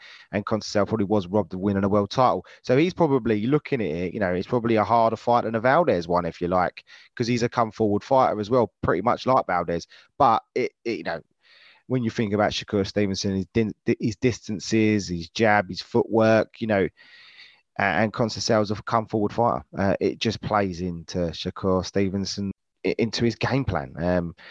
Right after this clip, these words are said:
he just, uh, will he, will he deter from what he normally does and outbox fighters? Will he put his foot down? I think people gen to, sort of tend to really wanna see that from Shakur.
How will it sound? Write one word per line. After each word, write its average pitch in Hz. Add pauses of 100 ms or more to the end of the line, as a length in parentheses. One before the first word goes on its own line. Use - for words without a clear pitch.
(240)
he 104
just, 107 (180)
uh, 101
will 131
he, 123
will 131
he 135
deter 143
from 117
what 117
he 120
normally 120
does 123
and 107
outbox -
fighters? 98
Will 110
he 107
put 90
his -
foot -
down? 85
I 80
think -
people 113 (540)
gen 117
to, - (600)
sort -
of -
tend 117
to 107
really 110
wanna 104
see 113
that 110
from 117
Shakur. 113